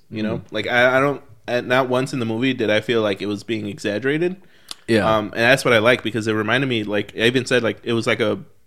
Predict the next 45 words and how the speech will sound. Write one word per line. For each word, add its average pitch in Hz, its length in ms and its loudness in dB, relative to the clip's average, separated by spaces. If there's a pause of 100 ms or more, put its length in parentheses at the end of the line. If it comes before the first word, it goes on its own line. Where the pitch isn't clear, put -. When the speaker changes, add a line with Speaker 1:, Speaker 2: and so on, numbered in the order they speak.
(120)
Speaker 1:
long-ass 123 460 4
episode 120 440 2
of, 107 200 0
uh, 107 200 2
First - 280 -2
forty-eight. 117 540 -2
Speaker 2:
Yeah. 98 220 0 (200)
Speaker 1:
Where 117 120 4
it's, 110 140 -2
like, 107 300 0
it's 110 140 -8
all 123 200 6
realistic 120 480 0
facts, 127 480 2 (400)
and 110 420 -2 (140)
they 113 140 4
did 151 200 6
their 135 140 4
best 113 300 4
to, 131 60 0
like, 104 340 2 (760)
to, - 100 -4
like, 107 160 0
stick 139 260 -2
to 190 100 0
the 180 80 0
facts 185 340 -2
because 120 300 -2
it 117 120 2
is 127 220 2
a, 113 340 0
you 113 120 -8
know, 110 180 -6 (540)
a 117 60 -6
historical 113 520 -2
event 113 180 0
or 110 40 -4
whatever, 110 260 -2
Speaker 2:
Yeah. 101 120 0
Speaker 1:
but, 113 60 2
like, 110 220 -2 (480)
it 127 100 0
didn't 156 220 6
feel 143 300 4
like 117 500 4